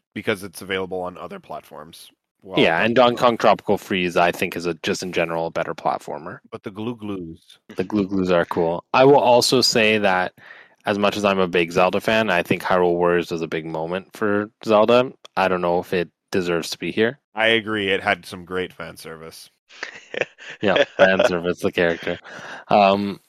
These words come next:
Speaker 1: Uh, I was
Speaker 2: okay.
Speaker 1: talking about, like, all the levels and stuff, Jules. Like, come on. Like, where else are you gonna get to play as Darunia?
Speaker 2: And I'm talking about fan service, the character Twilight Midna, because I am Zelda fan, and that character was there just to service me.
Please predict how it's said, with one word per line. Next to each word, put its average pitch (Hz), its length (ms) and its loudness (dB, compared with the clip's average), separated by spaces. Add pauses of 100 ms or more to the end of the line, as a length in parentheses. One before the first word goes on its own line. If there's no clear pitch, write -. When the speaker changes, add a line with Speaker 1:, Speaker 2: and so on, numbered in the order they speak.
(220)
Speaker 1:
Uh, 104 260 2
I 110 80 6
was 180 120 4
Speaker 2:
okay. 113 60 4
Speaker 1:
talking 165 280 4
about, 143 240 4
like, 131 200 4
all 113 200 2
the 117 80 -2
levels 107 440 -2
and 135 140 -10
stuff, 139 380 0
Jules. 151 420 -2
Like, 120 200 2
come 131 180 -6
on. 104 240 2
Like, 95 180 -6
where 110 180 -2
else 110 180 -2
are 120 40 -10
you 104 60 -12
gonna 104 160 -8
get 98 160 -6
to 98 80 -14
play 95 320 -4
as 90 340 -4 (360)
Darunia? 95 580 -10 (180)
Speaker 2:
And 104 80 2
I'm 107 80 4
talking 117 180 4
about 113 200 4
fan 98 280 0
service, 95 280 -2
the 101 100 -8
character 98 640 2
Twilight 95 540 4
Midna, 87 500 0 (300)
because 90 400 -2
I 101 220 4
am 98 200 2
Zelda 90 360 2
fan, 85 600 0 (340)
and 87 180 -2
that 92 160 2
character 92 420 0
was 80 220 -4
there 85 260 4
just 82 380 -2
to - 80 -8
service 82 420 -2
me. 80 260 -6